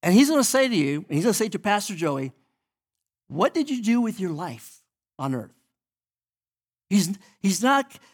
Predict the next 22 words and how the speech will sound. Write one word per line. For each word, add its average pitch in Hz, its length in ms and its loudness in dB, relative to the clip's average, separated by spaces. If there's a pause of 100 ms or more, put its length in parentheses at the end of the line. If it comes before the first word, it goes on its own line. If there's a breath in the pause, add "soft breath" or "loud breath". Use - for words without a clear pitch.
(120)
you 214 80 -2
know, 208 100 4
he's, 220 320 0
you 214 160 0
would 262 160 0
say - 140 -2
all 262 180 4
kinds 285 220 -2
of 214 60 0
stuff. 202 120 0
He's 226 120 2
not 330 160 2
gonna 277 180 2
be 233 140 0
interested 240 400 -2
in 196 100 2
hearing, 208 360 2
"I 160 160 2
joined 175 480 2
the 151 60 -2
country 202 340 -6
club," 151 360 -8